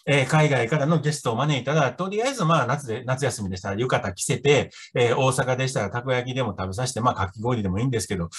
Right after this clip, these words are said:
えー、盆踊りでも踊りましょうか。だから向こうも民族衣装かなんか持ってきてですね。で、まあ、お菓子とか向こうの食べ物を持ち寄って、で、えー、歌ったり踊ったりって、まあ、楽しい思い出にはなると思うんですけども、なかなか、あの、交流が深まりません。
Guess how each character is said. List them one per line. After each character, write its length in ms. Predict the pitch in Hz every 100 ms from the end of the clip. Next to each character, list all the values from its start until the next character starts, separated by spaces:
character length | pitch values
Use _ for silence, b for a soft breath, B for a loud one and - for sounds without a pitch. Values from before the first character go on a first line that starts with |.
| B B 175
え 180 | 156
ー、 20 | 139
盆 200 | 131 151
踊 180 | 170
り 60 | 117
で 60 | 98
も 280 | 110 143 -
踊 180 | 147 139
り 80 | 139
ま 120 | 131
し 40 |
ょ 60 | 135
う 20 |
か。 120 | 135
だ 20 | 135
か 80 | 156
ら 100 | 156
向 120 | 180
こ 80 | 170
う 40 |
も 120 | 123
民 180 | 127 135
族 120 | 135
衣 120 | 143
装 140 | 135 117
か 80 | 98
な 100 | 110
ん 60 |
か 100 | 110
持 160 | 92 90
っ 40 |
て 120 | 110
き 80 | 123
て 120 | 135
で 100 | 87
す 120 | - 131
ね。 220 | 147 135 B B -
で、 1000 | 165 143 135 123 120 113 110 123 151 147
ま 120 | 139
あ、 100 | 117
お 60 | 113
菓 140 | 127
子 100 | -
と 100 | 110
か 160 | 107 101
向 140 | 107
こ 160 | 117 107
う 20 |
の 140 | 104 98
食 80 |
べ 100 | 98 107
物 180 | 101
を 20 | 90
持 140 | 98
ち 180 | - 127
寄 100 | 147
っ 60 |
て、 280 | - 185 165 B B -
で、 260 | 214 208 -
え 460 | 139 131 117 110 110
ー、 20 |
歌 180 | 120 104
っ 60 |
た 120 | - 95
り 80 |
踊 240 | 98 95 87
っ 40 |
た 140 | - 87
り 220 | 85 85
っ 20 |
て、 200 | - 117
ま 160 | 170 185
あ、 0 |
楽 240 | 240 330
し 100 | 349 240
い 20 |
思 180 | 220 247
い 20 |
出 60 | 247
に 80 | 294
は 100 | 247
な 100 | 127
る 120 | 135
と 80 | 127
思 180 | 127 120
う 20 |
ん 60 |
で 60 | 92
す 80 | -
け 100 | 95
ど 80 | 117
も、 200 | 147 - B B
な 120 | 220
か 120 | 247 254
な 100 | 240
か、 140 | 202
あ 20 |
の、 180 | 170 165
交 200 | 214 226
流 120 | 220 214
が 260 | 208 190
深 200 | 165 220
ま 100 | 214
り 80 | 202
ま 100 | 175
せ 100 | 151
ん。 80 | -